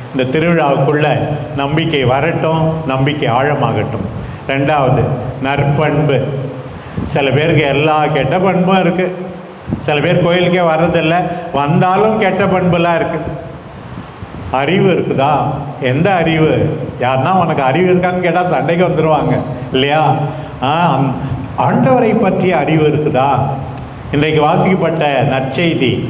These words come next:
நாளுக்குரியது. "என்னை உங்களுக்கு தெரியுமான்னு ஆண்டவர் சீடரை பார்த்து கேட்டார்." தன்னடக்கம் இருக்குதா? ரொம்ப பந்தா தன்னை பற்றியே புகழ்ந்து கொள்வது.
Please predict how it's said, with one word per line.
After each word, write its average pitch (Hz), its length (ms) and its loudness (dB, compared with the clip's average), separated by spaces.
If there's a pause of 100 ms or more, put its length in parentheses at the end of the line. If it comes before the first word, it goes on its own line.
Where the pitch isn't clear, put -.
(160)
நாளுக்குரியது. 139 840 2 (880)
"என்னை 160 320 0
உங்களுக்கு 143 520 0
தெரியுமான்னு 190 540 2
ஆண்டவர் 147 480 0
சீடரை 139 520 2
பார்த்து 127 380 0
கேட்டார்." 120 380 0 (1300)
தன்னடக்கம் 156 800 2
இருக்குதா? 127 420 2 (920)
ரொம்ப 127 520 2 (1040)
பந்தா 175 640 2 (880)
தன்னை 156 260 0
பற்றியே 185 460 2
புகழ்ந்து 214 500 4
கொள்வது. 196 680 2